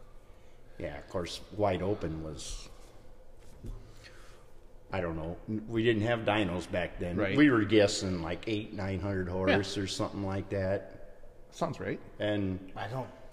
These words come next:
Speaker 3: I mean, it wasn't that much. It was, like, five hundred there
Speaker 1: Oh,
Speaker 3: earlier
Speaker 1: yeah.
Speaker 3: on.
Speaker 2: When you first
Speaker 1: Early
Speaker 2: started.
Speaker 1: on.
Speaker 2: Absolutely. Oh, it's came along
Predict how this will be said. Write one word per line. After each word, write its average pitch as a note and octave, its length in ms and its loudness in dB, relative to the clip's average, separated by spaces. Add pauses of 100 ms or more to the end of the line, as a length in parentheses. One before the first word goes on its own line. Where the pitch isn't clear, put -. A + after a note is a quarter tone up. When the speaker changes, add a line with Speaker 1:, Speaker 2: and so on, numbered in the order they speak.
Speaker 3:
I C3 80 -4
mean, C3 200 -2
it A#2+ 100 -4
wasn't A#2+ 320 -4
that D3 220 -4
much. B2 200 -6 (720)
It A2+ 60 -8
was, B2 160 -4
like, E2+ 200 -10
five D#3 320 -2
hundred G#2 320 -6 (160)
there G2 220 -8 (840)
Speaker 1:
Oh, C#3 40 0
Speaker 3:
earlier C3 340 6
Speaker 1:
yeah. C3 160 10
Speaker 3:
on. A2+ 260 6
Speaker 2:
When C3+ 100 6
you A#2+ 60 4
first G2+ 240 8
Speaker 1:
Early - 20 6
Speaker 2:
started. G2 320 6
Speaker 1:
on. - 60 -6
Speaker 2:
Absolutely. B2 500 -2
Oh, C#3 120 4
it's C3+ 100 0
came A#2 220 2
along A2 320 0